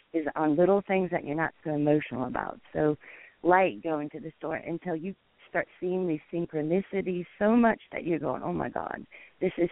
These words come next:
so undeniable. This is the way it is. I'm standing in my own way.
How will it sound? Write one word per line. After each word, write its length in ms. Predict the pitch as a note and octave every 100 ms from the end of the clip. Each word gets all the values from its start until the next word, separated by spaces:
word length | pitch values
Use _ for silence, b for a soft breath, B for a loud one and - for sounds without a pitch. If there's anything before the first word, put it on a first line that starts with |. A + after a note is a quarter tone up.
| -
so 200 | F#3 -
undeniable. 960 | E3+ F3+ F3 E3 E3 D#3 C#3+ C3+ C3 D3 b b _ _ _ -
This 140 | F3+ -
is 60 | G#3+
the 100 | A3
way 200 | F#3+ F3
it 80 | D#3
is. 200 | D#3+ C#3 _
I'm 240 | D3 F3 F3
standing 320 | - F3 E3 D#3+
in 100 | D3
my 200 | C3+ C#3
own 200 | C#3 C3+
way. 440 | E3 D#3 A2 C#3+